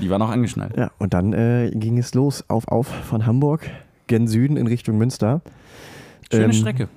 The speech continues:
Speaker 2: schö-, ja, kommt drauf an. <laughs> Zu Beginn mit ein wenig Verzögerung, denn was wir nicht bedacht haben, gestern war nicht nur der Tag meines Umzugs, sondern auch der Ferienbeginn in Hamburg.
Speaker 1: Richtig.
Speaker 2: Sodass,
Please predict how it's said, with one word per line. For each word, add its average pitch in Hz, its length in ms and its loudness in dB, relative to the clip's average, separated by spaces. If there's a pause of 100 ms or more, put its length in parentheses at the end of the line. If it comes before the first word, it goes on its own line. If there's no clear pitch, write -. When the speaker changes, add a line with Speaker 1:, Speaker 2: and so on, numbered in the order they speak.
(100)
Speaker 2:
schö-, 127 220 -2
ja, 131 400 2 (160)
kommt 127 180 2
drauf 127 140 0
an. 151 240 2 (720)
<laughs> - 760 -6
Zu 135 140 0
Beginn 135 280 2
mit 156 120 2
ein 123 160 2
wenig 123 280 2
Verzögerung, 120 680 2 (360)
denn 120 200 4
was 120 160 0
wir 120 60 4
nicht 139 160 0
bedacht 110 320 -2
haben, 98 380 -2 (220)
gestern 120 420 0
war 113 100 0
nicht 123 180 0
nur 120 300 2
der 117 180 -2
Tag 123 240 -4
meines 117 240 -2
Umzugs, 139 460 -4
sondern 117 260 0
auch 120 140 -4
der 127 140 -2
Ferienbeginn 104 600 2
in 95 160 0
Hamburg. 95 400 2 (580)
Speaker 1:
Richtig. 147 600 2
Speaker 2:
Sodass, 107 800 2